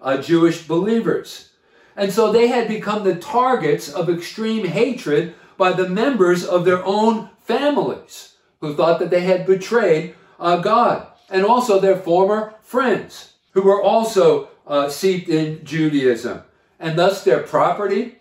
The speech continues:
was destroyed, their bodies were tortured in an attempt to force them to renounce their newfound faith in Jesus Christ. And so anyway, Peter is writing to encourage them, to comfort them,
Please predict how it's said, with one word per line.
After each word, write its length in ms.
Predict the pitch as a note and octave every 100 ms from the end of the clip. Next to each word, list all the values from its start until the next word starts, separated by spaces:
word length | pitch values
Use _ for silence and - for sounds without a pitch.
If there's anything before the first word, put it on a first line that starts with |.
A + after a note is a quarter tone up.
| _ -
was 240 | D3+ D3
destroyed, 680 | D3 C#3+ F3 F3 F#3+ A3 - _ _ -
their 180 | D#3
bodies 460 | D3+ D#3+ F#3 F#3+ F3
were 160 | D#3+ D3+
tortured 760 | - F#3+ G3 F#3+ A3 A#3 B3 _ _
in 360 | F#3+ F#3 F#3+ F#3+
an 180 | E3+ E3
attempt 600 | C#3+ F#3+ F#3+ G#3+ - -
to 120 | E3+
force 420 | - F#3 G3 G3
them 240 | G3 G3 F#3+
to 120 | E3+
renounce 520 | D#3 D3+ D#3+ F#3+ F#3+
their 260 | G3 F#3 F3
newfound 720 | D3 E3 G3+ - F3+ F#3 F#3
faith 420 | - F#3 C#3 C#3 - _
in 180 | D#3+ C#3+
Jesus 520 | C#3 C#3 B2+ D3 C#3+
Christ. 580 | - D#3 C#3 - - - _ _ _
And 120 | D3+
so 180 | - F3
anyway, 440 | F#3 F#3+ D3+ C#3 C3+
Peter 440 | - G3+ G#3+ A3
is 220 | E3 C3+
writing 720 | C#3+ D#3 F3 F3 C3 D3+ - _ _ -
to 180 | F#3
encourage 640 | E3+ E3+ - A3 A3 E3+ -
them, 280 | - G2+ - _ _
to 140 | F3+
comfort 580 | E3+ - G#3+ G#3+ E3 -
them, 260 | A2+ F#2+